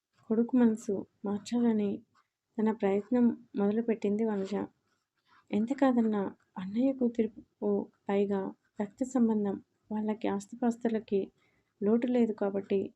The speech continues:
కొడుకు జీవితం బాగుంటుందని వనజ ఆలోచన. "అమ్మో, ఒకరి మీద కోపం మరొకరికి మీద చూపించడం నాకు అలవాటు లేదు అమ్మా. మన ఆపదలో మీ అమ్మ కానీ, మీ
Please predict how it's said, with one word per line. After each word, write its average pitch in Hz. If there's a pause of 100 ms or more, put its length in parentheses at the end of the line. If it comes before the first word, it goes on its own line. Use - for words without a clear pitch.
(240)
కొడుకు 226
జీవితం 240
బాగుంటుందని 202 (360)
వనజ 208
ఆలోచన. 196 (1080)
"అమ్మో, 214 (440)
ఒకరి 214
మీద 214
కోపం 214 (400)
మరొకరికి 208
మీద 202 (800)
చూపించడం 202 (220)
నాకు 208
అలవాటు 214
లేదు 202 (260)
అమ్మా. 196 (920)
మన 226
ఆపదలో 240 (540)
మీ 226 (300)
అమ్మ 196
కానీ, 247
మీ 214